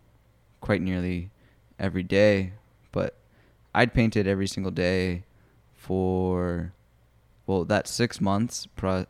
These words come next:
plus probably, probably, like, a year, maybe. Um, I've painted every single day, like, straight, and for a while it was a pe-, a piece every day, and then I got to being, like, maybe two pieces a day, and it was, like, three, and then I was also doing drawings and writing alongside that,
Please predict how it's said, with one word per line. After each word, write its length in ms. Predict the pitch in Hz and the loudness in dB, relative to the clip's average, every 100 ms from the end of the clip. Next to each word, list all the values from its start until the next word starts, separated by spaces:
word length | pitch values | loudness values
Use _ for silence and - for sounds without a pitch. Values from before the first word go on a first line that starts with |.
| _ | _
plus 340 | - 98 98 | -4 -2 -2
probably, 640 | - 98 95 98 92 92 - - - _ | -4 -4 -2 -2 -2 -4 -6 -16 -20 _
probably, 420 | 123 139 170 139 | 2 4 4 0
like, 220 | - 110 107 | 0 0 0
a 40 | |
year, 440 | 95 95 95 90 - _ _ | 0 0 0 -2 -8 _ _
maybe. 400 | 95 95 90 87 - _ _ _ _ _ _ _ | -4 -2 -2 -4 -8 _ _ _ _ _ _ _
Um, 600 | 95 92 92 90 87 87 - _ _ _ _ | -2 0 0 0 -2 -4 -10 _ _ _ _
I've 140 | 92 - | -6 0
painted 280 | 107 98 | 0 2
every 200 | 107 104 | 2 2
single 340 | 95 - 101 92 | 0 -4 -4 -2
day, 480 | 92 95 92 90 104 - | 0 0 0 -4 -8 -12
like, 180 | 90 85 | -10 -8
straight, 420 | - - 92 85 - | -4 2 2 0 -4
and 320 | 92 87 90 - - - | -4 -4 -6 -12 -20 -20
for 180 | - 98 | -2 0
a 80 | 90 | 4
while 340 | 104 107 104 | 4 6 4
it 80 | 71 | 0
was 160 | 87 | -2
a 40 | - | -4
pe-, 240 | 101 95 - | -4 -2 -4
a 60 | |
piece 280 | - 104 95 | -4 -4 -2
every 180 | 92 90 | -2 -2
day, 320 | 90 85 90 - - - | -2 -4 -4 -12 -20 -6
and 120 | 98 | -2
then 100 | 95 | -2
I 80 | 92 | -2
got 160 | 85 | -4
to 60 | 87 | -2
being, 160 | 90 90 | -4 -4
like, 240 | 85 - | -6 -4
maybe 200 | 90 90 | -4 -4
two 200 | - 104 | -2 -2
pieces 340 | - 87 90 | -2 -4 -4
a 60 | 87 | -4
day, 260 | 90 87 - - - - | -2 -2 -6 -16 -20 -8
and 100 | 92 | -4
it 20 | |
was, 120 | 90 | -2
like, 160 | 87 - _ _ | -2 -6 _ _
three, 240 | 107 107 95 | 2 4 4
and 100 | 90 | 2
then 100 | 92 | 0
I 80 | 95 | 0
was 100 | 104 | -2
also 220 | 101 98 | -2 -2
doing 240 | 92 92 | -2 -2
drawings 560 | 92 98 98 95 92 92 | -2 -2 0 0 -2 -2
and 120 | 95 | -2
writing 360 | 95 98 95 92 | 2 2 2 2
alongside 560 | 92 92 - 101 98 | 2 0 -2 0 2
that, 280 | 95 90 | 2 0